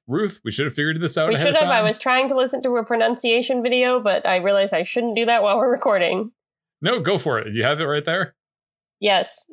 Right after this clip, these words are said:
Speaker 2: G-, one second. I just closed it. All right. It says Ralph. Ralph. Ralph. Ralph.
Speaker 1: R-,
Speaker 2: Ralph.
Speaker 1: Routh? Okay.
Speaker 2: Ralph.
Speaker 1: Brandon Routh.
Speaker 2: Okay.
Speaker 1: Okay. So, yeah, Brandon Routh. I guess we're doing this now.
Speaker 2: He's here.
Speaker 1: Chuck is,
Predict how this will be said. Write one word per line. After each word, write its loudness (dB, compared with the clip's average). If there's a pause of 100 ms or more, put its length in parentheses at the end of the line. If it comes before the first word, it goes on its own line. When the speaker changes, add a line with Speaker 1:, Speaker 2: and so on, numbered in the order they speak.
(120)
Speaker 2:
G-, 0
one -2
second. 0
I 0
just -8
closed -6
it. 0 (460)
All 0
right. 4
It -16
says 0
Ralph. 2 (480)
Ralph. -2 (120)
Ralph. 0 (380)
Ralph. -2 (320)
Speaker 1:
R-, -6 (160)
Speaker 2:
Ralph. 0
Speaker 1:
Routh? -2
Okay. 0
Speaker 2:
Ralph. 0
Speaker 1:
Brandon 0
Routh. -4
Speaker 2:
Okay. -2
Speaker 1:
Okay. -6 (680)
So, 0
yeah, 0
Brandon -2
Routh. -2
I -6
guess -2
we're -2
doing 0
this -2
now. 0
Speaker 2:
He's 0
here. 2
Speaker 1:
Chuck 0
is, -4